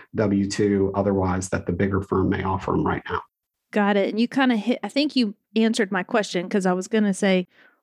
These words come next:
Speaker 2: what would those factors be that somebody couldn't start from scratch? I was having a hard time, but I, I guess you kinda got there. If they need an immediate source of revenue, they don't have time to build it up over time,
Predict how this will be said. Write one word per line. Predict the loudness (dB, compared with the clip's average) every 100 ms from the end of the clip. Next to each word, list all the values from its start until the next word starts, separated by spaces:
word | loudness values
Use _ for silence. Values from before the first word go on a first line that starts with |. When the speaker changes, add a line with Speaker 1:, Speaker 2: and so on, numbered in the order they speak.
| _
Speaker 2:
what | -8 -2 0
would | 2 2
those | 0 0
factors | -2 -2 -2 -6 0
be | 0 2
that | 0
somebody | 0 2 2 2 2 0 -4
couldn't | -2 -2 -4
start | -4 0 0 0
from | -4 -4 -2
scratch? | -4 0 -2 0 -2
I | 0
was | 0
having | 0 0 0
a |
hard | 0 0
time, | 0 0 0
but | 0
I, | 0 -2
I | -2
guess | 0 0 0
you |
kinda | 0 0
got | 2 0 0
there. | 0 2
If | 0 0
they | 2
need | 2 2
an | 2 2
immediate | 2 4 4 2 0
source | -2 -2 0 -2
of | 0
revenue, | 0 2 2 2
they | 2
don't | 0
have | -4
time | -8 -2 0
to | 0
build | 0 2 2
it | 2
up | 0 0
over | -2 -2
time, | -4 -2 0 2